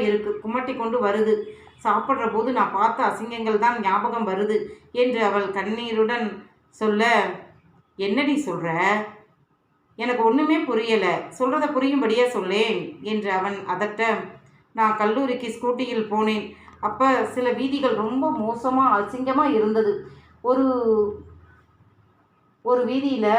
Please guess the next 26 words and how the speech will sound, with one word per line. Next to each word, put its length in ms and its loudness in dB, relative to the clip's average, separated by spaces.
நடு 320 2
ரோட்ல 380 2
ஒரு 220 4
புறம் 300 2
ஒரு 180 4
அம்மா 280 2
பாத்திரம் 480 0
விளக்குது, 420 0
அதில் 400 0
கொஞ்சம் 440 0
தள்ளி 280 0
ரெண்டு 360 0
ஆண்கள் 420 2
குளிக்கிறாங்க, 580 -2
இன்னும் 380 2
வீதியில் 520 -2
என்னென்னவோ 560 2
கழிவுகள் 540 2
கிடக்கு. 400 -2
அவங்க 340 0
புழங்குற 480 0
அந்த 240 0
தண்ணி 280 2
சாக்கடை 520 0
அப்படியே 440 -2
ரோட்டில் 520 0